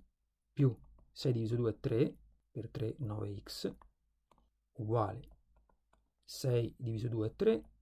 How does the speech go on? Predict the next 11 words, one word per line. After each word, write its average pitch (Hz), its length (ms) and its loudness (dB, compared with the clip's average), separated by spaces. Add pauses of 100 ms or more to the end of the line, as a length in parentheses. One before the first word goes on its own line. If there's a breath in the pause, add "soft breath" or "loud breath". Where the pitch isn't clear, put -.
(420)
sei - 240 -4
per 170 120 2
otto 113 440 -2 (100)
quarantotto, - 720 -8 (460)
quindi 104 280 -10
più 165 340 -2 (640)
quarantotto. - 640 -8 (1300)
Y 127 160 0 (520)
uguale 104 540 -4
meno 123 360 2
otto - 440 -4